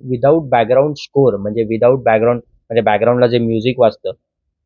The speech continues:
ते लावलेलं नव्हतं, तरी सिनेपोलिसच्या टीमला ती आवडली आणि त्यांनी ठरवलं की नाही, ही film आम्ही release करणार आणि आम्ही ही film लोकांपर्यंत पोहोचवणार. So या फिल्मची जी ताकद आहे,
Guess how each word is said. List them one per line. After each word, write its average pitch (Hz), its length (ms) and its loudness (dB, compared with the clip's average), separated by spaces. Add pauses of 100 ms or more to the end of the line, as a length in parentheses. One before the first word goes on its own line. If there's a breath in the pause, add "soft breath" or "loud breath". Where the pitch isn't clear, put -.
ते 156 140 6
लावलेलं 143 420 2
नव्हतं, 135 320 -2
तरी 147 420 -2
सिनेपोलिसच्या 143 680 -2
टीमला 127 320 -2
ती 120 120 0
आवडली 113 300 2
आणि 117 140 -4
त्यांनी 117 420 -2
ठरवलं 120 540 0
की 123 100 0
नाही, 101 260 -2
ही 127 200 -4
film 127 220 -2
आम्ही 110 280 0
release 104 200 -14
करणार 90 280 -16 (300)
आणि 107 420 -12 (360)
आम्ही 123 360 -2
ही 127 220 -4
film 135 380 0
लोकांपर्यंत 117 560 0
पोहोचवणार. 95 520 -8 (380)
So 160 280 2 (300)
या 139 140 -2
फिल्मची 147 480 -4
जी 165 100 -6
ताकद 131 500 -2
आहे, 107 80 0